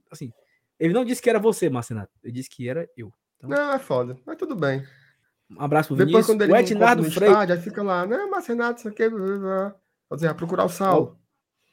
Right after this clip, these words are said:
Speaker 1: Ó, exatamente. Ó, o Ednardo, esse negócio de merecia cair, eles deveriam pesquisar qual foi o time que escapou do rebaixamento com a menor pontuação da história. Dica: foi um time cearense que escapou com trinta e nove pontos em dois mil e dezenove.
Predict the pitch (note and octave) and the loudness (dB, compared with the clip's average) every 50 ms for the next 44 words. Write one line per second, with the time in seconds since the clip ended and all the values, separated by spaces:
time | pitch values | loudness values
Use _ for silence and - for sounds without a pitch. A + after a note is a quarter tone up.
0 | _ _ _ _ _ - - - B2 A#2+ A#2 - A#3+ C4+ G3+ A2+ G#2+ - - D3 | _ _ _ _ _ -20 -18 -14 -10 -10 -10 -10 -10 -12 -12 -14 -12 -4 2 6
1 | E3 E3+ E3 E3+ E3+ D#3 C#3 B2+ C3 - F3+ F#3+ F3+ G#3+ G3+ F#3+ G3+ G#3 G3 F3 | 6 6 6 6 4 4 4 2 2 -2 -2 -2 -2 -4 0 2 4 4 2 2
2 | F3 - D#3 E3+ F#3 F#3+ F3+ F3+ F3 - - F#3 F3 - - C#3 C3+ D#3 F#3+ F#3+ | -4 -14 -10 -6 -2 0 0 0 0 -2 -4 -6 -6 -4 -4 -2 -2 -2 -2 -2
3 | F#3 F3 E3 E3+ F3 D#3+ E3+ D#3+ E3+ E3+ E3+ F3+ E3+ - D3 C#3+ D#3 D#3+ - E3 | -2 -2 0 0 -2 -2 0 -2 -2 -4 -4 -8 -12 -10 -8 -6 -6 -4 -6 -6
4 | - F3 E3 D3 - E3+ F3 E3+ - E3 - - D3+ C3+ - E3 D#3+ E3 D3+ D#3 | -6 -6 -8 -6 -8 -10 -10 -10 -12 -14 -10 -10 -10 -8 -8 -8 -8 -8 -8 -8
5 | D3 - C#3+ B2+ C#3+ D#3+ D#3+ - - E3 D3+ D3+ D3+ E3 E3 E3 - F3 E3+ - | -10 -10 -10 -12 -10 -12 -12 -14 -12 -12 -10 -8 -8 -8 -8 -10 -12 -16 -16 -16
6 | - D#3+ D#3+ E3 D#3 - - - C#3+ C#3+ C#3+ B2 A2+ G2+ _ _ - A#2+ D#3 G#3 | -12 -6 -4 -4 -4 -4 -4 0 4 4 4 4 2 -4 _ _ -6 -2 -2 -2
7 | F#3 - - G#2 - _ _ _ _ _ _ _ _ _ _ - F3 F3+ E3+ D#3+ | -2 -2 -8 -10 -10 _ _ _ _ _ _ _ _ _ _ -2 -2 0 -2 -2
8 | - G3 F#3+ F3+ F3+ F#3 E3 D3+ E3 F3+ E3+ F3 - F3 E3+ - E3 D3+ - E3+ | -4 -4 -4 -2 0 2 2 2 2 0 -2 -4 -6 -10 -6 -4 -4 -4 -2 -4
9 | E3 E3 - E3 D#3 C#3+ _ - F#3 A3 C4+ B3 G3 G3 F#3 E3+ E3 C#3+ - E3 | -6 -4 -4 -4 -4 -4 _ -2 -2 0 0 0 2 0 2 2 0 -2 -2 -2
10 | E3 F3 F3 - - E3 D#3+ D3 C#3+ D#3 D#3+ D3+ D3 E3+ D#3+ B2 G#2+ G#2 G#2 - | -2 -2 -2 -4 -2 -2 0 0 0 0 -2 -2 -2 -4 -4 -4 -8 -8 -10 -14